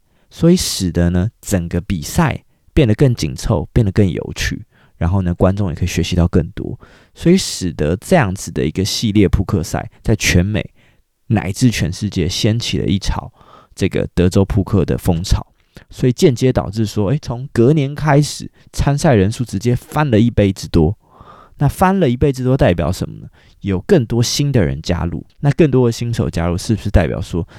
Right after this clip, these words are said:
你更有机会去跟这一些 beginner，这些初学者去竞争，透过竞争的方式精进你的经验，然后呢，累积经验，累积奖金，一路一路往上爬。所以 Raymond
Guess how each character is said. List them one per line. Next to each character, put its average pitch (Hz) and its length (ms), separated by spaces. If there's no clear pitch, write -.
你 101 120
更 101 340
有 - 180
机 98 260
会 107 240
去 120 140
跟 90 180
这 98 80
一 92 100
些 90 320
beginner， 92 480
这 104 100
些 90 160
初 135 220
学 98 140
者 87 120
去 85 140
竞 90 240
争， 76 260
透 - 160
过 123 160
竞 117 200
争 101 100
的 90 80
方 87 180
式 95 160
精 120 200
进 127 160
你 85 60
的 69 100
经 82 280
验， 92 200
然 82 140
后 98 160
呢， 82 180
累 95 200
积 104 400
经 92 220
验， 92 200
累 85 180
积 101 260
奖 82 260
金， 80 260
一 95 100
路 117 120
一 101 60
路 104 120
往 - 140
上 101 220
爬。 - 220
所 - 200
以 123 60
Raymond 127 340